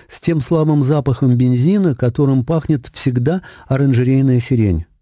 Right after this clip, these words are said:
Этот сюрприз объяснился скоро и просто. Вчера племянница хозяйки, Лидочка, была дружкой на богатой свадьбе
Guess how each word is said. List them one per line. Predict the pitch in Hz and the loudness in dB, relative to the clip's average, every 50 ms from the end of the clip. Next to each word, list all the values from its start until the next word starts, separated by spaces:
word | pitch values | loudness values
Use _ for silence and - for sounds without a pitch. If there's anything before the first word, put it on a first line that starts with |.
| _ _ _ _ _ _ _ _ _ - | _ _ _ _ _ _ _ _ _ -4
Этот | 135 139 127 151 123 | -4 -2 -2 -2 -2
сюрприз | - - 143 135 120 170 196 220 208 - - _ _ _ | -2 -2 -2 -2 0 0 0 0 -2 -4 -10 _ _ _
объяснился | - 127 120 131 131 123 - 156 147 135 120 - 131 | -4 -2 0 0 0 0 0 0 0 0 0 -2 -2
скоро | - - - 208 226 202 175 147 | -4 -2 -2 -2 0 0 0 0
и | 131 | -2
просто. | - - 76 69 65 - - - - - _ _ _ _ _ _ _ _ _ _ _ _ | -2 -2 -4 -4 -4 -6 -8 -12 -14 -14 _ _ _ _ _ _ _ _ _ _ _ _
Вчера | - - - 151 147 156 185 202 185 | -12 -6 -4 -2 0 0 0 -2 -2
племянница | 180 - 131 123 127 135 139 131 131 127 120 - 135 123 | -2 -2 0 0 2 2 0 0 0 0 0 -2 -2 -2
хозяйки, | - 127 120 120 156 175 185 180 - - | 0 0 0 0 0 0 0 0 -2 -2
Лидочка, | 120 113 113 127 127 120 120 120 - - - 135 - _ _ _ - | -2 0 0 0 0 -2 -4 -6 -6 -6 -8 -8 -8 _ _ _ -4
была | 107 107 127 127 131 127 120 | -2 0 0 0 0 0 0
дружкой | 104 120 147 202 196 - - - 165 151 | 0 0 -2 -2 -2 -4 -4 -2 0 0
на | 143 135 | 0 0
богатой | 120 123 117 110 135 147 127 - 117 104 | 0 0 -2 -2 -2 -2 -2 -2 -2 -2
свадьбе | - - 107 95 98 101 107 110 113 120 156 170 | -2 -2 -2 0 0 0 0 0 -2 -2 -4 -4